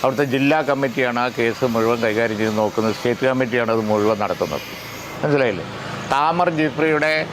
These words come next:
ബ്രദർ രണ്ട് ദിവസം മുമ്പ് എന്നെ കാണാൻ വന്നു. അപ്പോൾ ആ, അവർക്ക് കോമ്പൻസേഷൻ കിട്ടാത്തതാണ്. ആരും ആ കേസ് മീഡിയയിൽ നിന്ന് പോയപ്പോൾ നിങ്ങളൊക്കെ ആ, ഒരു മീഡിയ അങ്ങനെ ഞങ്ങൾ കുറ്റം പറയല്ല.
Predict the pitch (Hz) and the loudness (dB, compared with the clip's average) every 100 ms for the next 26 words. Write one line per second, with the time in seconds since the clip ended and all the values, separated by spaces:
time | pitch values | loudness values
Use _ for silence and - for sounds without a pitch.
0 | - - - 120 135 127 147 117 - - | -10 -10 -6 0 2 2 2 0 -4 -10
1 | - - - - 135 143 151 143 135 135 | -8 -8 -8 0 0 2 2 4 2 2
2 | 135 123 117 123 131 - - - - - | 0 2 2 2 2 0 -6 -10 -10 -4
3 | 135 139 123 120 107 95 85 - - - | 0 2 2 2 0 -2 -4 -10 -10 -12
4 | - - - - - - 131 135 143 147 | -12 -10 -10 -10 -10 -2 2 4 4 4
5 | 139 139 127 117 127 131 139 117 131 123 | 4 2 0 2 2 2 0 -2 -2 0
6 | 113 107 95 90 87 - - - - - | -2 -2 -2 -4 -4 -10 -16 -16 -14 -8
7 | - 147 160 180 190 185 170 156 151 143 | 0 2 4 4 2 2 2 2 2 4
8 | 170 143 151 151 170 165 160 156 160 160 | 0 2 2 2 2 4 2 2 2 2
9 | 151 151 160 156 - - - - - 127 | 2 0 0 -2 -2 -12 -14 -14 -4 0
10 | 139 143 143 139 117 113 147 160 165 151 | 2 4 4 2 0 2 2 2 4 4
11 | 147 156 139 170 170 151 127 | 2 2 2 2 2 2 2